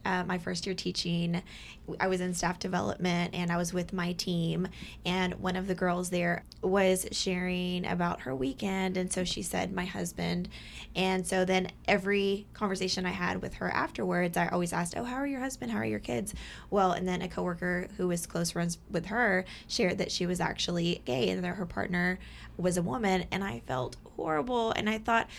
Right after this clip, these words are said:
this, when I read your article and the piece about, um, heteronormativity, I thought,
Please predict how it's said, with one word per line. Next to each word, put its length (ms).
this, 240
when 160
I 60
read 240
your 100
article 540
and 160
the 60
piece 260
about, 360
um, 280
heteronormativity, 1300
I 100
thought, 300